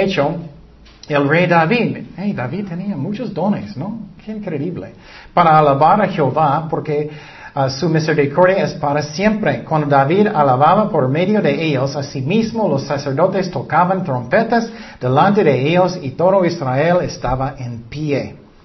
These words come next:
Entonces, otro ministerio del Antiguo Testamento es eso. Otro ministerio del Antiguo Testamento eran profetas. Nuevo Testamento también, pero Antiguo Testamento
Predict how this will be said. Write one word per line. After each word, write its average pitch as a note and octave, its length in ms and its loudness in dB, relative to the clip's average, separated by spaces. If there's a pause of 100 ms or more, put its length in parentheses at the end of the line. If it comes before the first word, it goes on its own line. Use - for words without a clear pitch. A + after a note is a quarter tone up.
(840)
Entonces, F3 680 2 (160)
otro E3 360 -4
ministerio C#3 680 -6
del A#2+ 160 -10
Antiguo B2 320 -10
Testamento B2+ 640 -8 (300)
es A2+ 160 -12
eso. F3+ 360 -4
Otro F#3+ 240 2
ministerio F#3+ 460 2
del D#3+ 120 4
Antiguo D#3+ 260 -2
Testamento E3 500 -2
eran D3 160 0
profetas. G3 560 0 (380)
Nuevo F#3 260 0
Testamento D3+ 460 -4
también, C3+ 520 -4
pero A#2+ 220 -4
Antiguo E3 240 -4
Testamento C3 640 -4